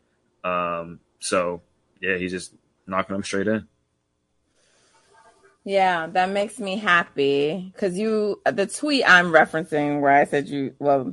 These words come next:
Speaker 2: you talking about him, it wasn't just this tweet tonight. I don't think you were really talking about him, but it was something to do with gambling. And, you know, I don't understand the gambling stuff. So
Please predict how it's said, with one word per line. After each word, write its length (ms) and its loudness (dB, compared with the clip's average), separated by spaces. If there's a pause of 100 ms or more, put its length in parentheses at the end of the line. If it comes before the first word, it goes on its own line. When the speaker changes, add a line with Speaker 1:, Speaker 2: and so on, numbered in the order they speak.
Speaker 2:
you 140 -6
talking 340 2
about 240 4
him, 140 0
it 80 2
wasn't 300 8
just 220 -2
this 200 -4
tweet 200 -6
tonight. 400 -2 (200)
I 80 0
don't 140 10
think 120 -2
you 60 0
were 80 4
really 160 2
talking 300 2
about 220 2
him, 140 0
but 80 4
it 60 2
was 140 -2
something 340 0
to 80 0
do 240 -4
with 220 -2
gambling. 800 -2
And, 120 -4
you 80 -4
know, 120 -2
I 80 0
don't 180 -2
understand 460 0
the 40 -2
gambling 520 0
stuff. 400 2
So 420 4